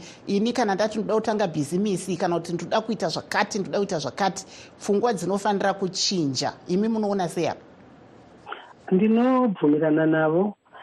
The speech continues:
Speaker 2: nekuda kwekuti kana pfungwa dzako dzisina kushanduka,
Speaker 1: Mhm.
Speaker 2: kuti ndaakuda kuita zvakanaka, hakuna chinofamba. Chekutanga unofanira kufunga mupfungwa dzako, wobvuma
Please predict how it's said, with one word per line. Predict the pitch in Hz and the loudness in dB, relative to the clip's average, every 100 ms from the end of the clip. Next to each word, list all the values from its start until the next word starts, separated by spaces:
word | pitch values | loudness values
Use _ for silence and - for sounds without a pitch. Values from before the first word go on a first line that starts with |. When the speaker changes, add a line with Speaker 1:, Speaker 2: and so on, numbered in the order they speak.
| - - | -8 2
Speaker 2:
nekuda | 208 240 277 | 4 4 4
kwekuti | 277 262 247 254 | 4 2 2 2
kana | 220 220 208 | 4 4 2
pfungwa | - 208 262 | 2 4 4
dzako | 185 147 143 226 | 2 0 2 2
dzisina | 156 151 - 214 202 | 2 -2 2 4 4
kushanduka, | 214 - - 202 156 151 147 170 - - | 2 0 0 2 4 2 0 -2 -6 -6
Speaker 1:
Mhm. | 165 156 | -6 0
Speaker 2:
kuti | 185 190 | 0 2
ndaakuda | 196 190 240 247 220 208 | 4 4 2 4 4 4
kuita | 196 214 190 170 151 143 - _ - - | 4 2 2 2 2 0 -4 _ -6 0
zvakanaka, | 143 160 170 165 165 - - _ | 0 2 2 2 -2 -6 -14 _
hakuna | - 156 185 190 | -2 2 2 2
chinofamba. | 185 156 143 - 139 135 127 - _ _ - - - | 2 2 2 2 2 2 0 -6 _ _ -20 -6 2
Chekutanga | 269 311 - 285 269 262 | 2 4 2 4 4 4
unofanira | 240 233 277 240 143 | 4 4 4 4 4
kufunga | 208 - 247 185 | -2 2 4 4
mupfungwa | 156 151 165 196 | 2 2 4 4
dzako, | 170 - 120 - 156 - - - | 2 -2 -4 -4 -8 -8 -12 0
wobvuma | 175 269 202 131 - 208 262 185 | 4 4 2 -2 2 4 4 2